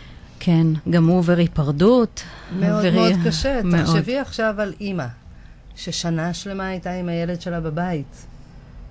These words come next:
Speaker 2: וכל מה שהילד הזה מכיר זה אותה,
Speaker 1: מהמם.
Speaker 2: וכל מה שהיא יודעת שהיא עושה, אז היא יודעת שהיא סומכת על עצמה,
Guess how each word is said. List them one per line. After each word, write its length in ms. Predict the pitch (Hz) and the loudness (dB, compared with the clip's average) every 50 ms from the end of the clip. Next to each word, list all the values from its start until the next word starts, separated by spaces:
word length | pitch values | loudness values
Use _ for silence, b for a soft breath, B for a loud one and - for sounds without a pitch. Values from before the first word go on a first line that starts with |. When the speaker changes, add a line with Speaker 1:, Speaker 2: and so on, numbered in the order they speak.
| - - - 165 135 151 | -20 -14 -14 -12 -8 -6
Speaker 2:
וכל 580 | 165 165 - - - - 170 170 175 180 190 196 | -8 -8 -8 -10 -2 2 2 4 4 2 0 0
מה 180 | 202 208 196 | -2 -2 -4
שהילד 760 | 170 - - 185 180 170 156 156 160 160 160 170 185 214 202 180 | -4 -6 -4 -4 -2 -2 -2 -2 -2 0 0 0 0 -2 -4 -4
הזה 200 | 170 156 170 165 | -4 -4 -4 -4
מכיר 360 | 156 151 - - 180 175 170 | -4 -6 -6 -6 -4 -4 -4
זה 140 | 156 160 156 - | -4 -4 -6 -6
אותה, 640 | 143 127 120 - - 139 131 135 139 143 156 175 190 | -10 -12 -12 -8 -6 -6 -4 -4 -4 -4 -4 -4 -2
Speaker 1:
מהמם. 540 | 160 156 156 147 131 135 147 151 165 214 269 254 - | -2 0 0 0 0 0 -2 -2 -2 -2 -4 -6 -6
Speaker 2:
וכל 500 | 170 160 175 170 - - 208 202 208 220 | -4 -2 -2 -4 -2 -4 -2 0 0 2
מה 180 | 220 208 202 175 | 2 0 0 -2
שהיא 400 | - - 180 190 196 196 185 175 | -2 -2 -4 -2 -2 -2 -2 -2
יודעת 480 | 160 156 139 160 170 180 180 160 151 | -2 0 0 0 0 2 0 0 -2
שהיא 300 | - 175 - 180 185 175 | -4 -8 -6 -4 -4 -4
עושה, 340 | 160 151 - - 180 175 170 | -4 -4 -4 -4 -2 0 0
אז 160 | 165 151 147 | 0 -2 -2
היא 100 | 165 165 | -2 -2
יודעת 380 | 160 156 151 175 185 190 180 - | -2 0 0 0 -2 -2 -4 -2
שהיא 280 | - 180 160 170 220 220 | -2 -2 -2 0 -2 -2
סומכת 540 | - - 175 147 151 151 - - 165 - | -2 -2 -2 -2 -2 -2 -2 -4 -4 -4
על 100 | 156 147 | -4 -4
עצמה, 420 | 147 143 - - - 226 247 226 | -4 -6 -4 -4 -2 0 0 0